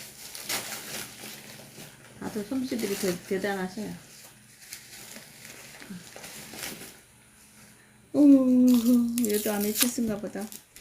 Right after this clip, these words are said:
음, 아메치스 합심해서 심으라고 이렇게. 얘도 아메치스예요, 그쵸?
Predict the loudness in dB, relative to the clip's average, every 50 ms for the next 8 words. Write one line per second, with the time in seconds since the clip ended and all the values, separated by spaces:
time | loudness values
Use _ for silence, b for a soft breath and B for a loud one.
0 | -12 -12 -12 -12 -14 -16 -16 -16 -18 -18 -18 -8 -4 0 0 2 2 4 4 4
1 | 4 4 4 4 4 4 2 2 0 0 0 -2 -2 0 0 0 0 0 0 2
2 | 4 4 4 4 2 -2 -6 -2 0 0 0 2 0 0 0 0 0 -2 -2 -4
3 | -6 -6 -8 B B B B B B B B B B B B -12 0 4 4 6
4 | 8 8 8 8 8 8 6 6 6 2 2 2 2 2 4 4 4 4 0 -2
5 | -2 2 2 4 4 2 0 -2 -4 -8